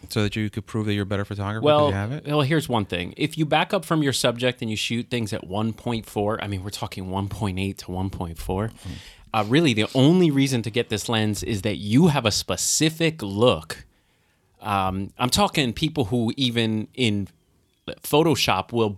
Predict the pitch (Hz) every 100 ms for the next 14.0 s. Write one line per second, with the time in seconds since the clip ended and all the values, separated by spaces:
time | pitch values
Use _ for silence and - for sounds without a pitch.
0 | - 143 127 135 95 120 - 110 110 123
1 | - 101 104 104 98 107 113 92 95 185
2 | 202 - 113 98 - 92 123 170 104 95
3 | 107 98 95 113 175 - 95 - 101 87
4 | 104 110 - 127 147 131 117 - 117 117
5 | 120 110 101 104 104 107 98 - 104 107
6 | 110 139 160 160 _ _ _ _ - 110
7 | 101 - - 131 - 120 107 113 135 170
8 | - _ _ _ 120 104 123 131 127 110
9 | 135 160 104 95 107 104 101 104 98 98
10 | 123 95 104 123 _ _ _ - 131 -
11 | 175 190 - 123 127 123 127 110 127 117
12 | 113 113 - 143 - 113 110 135 147 117
13 | 113 113 123 113 104 110 156 120 98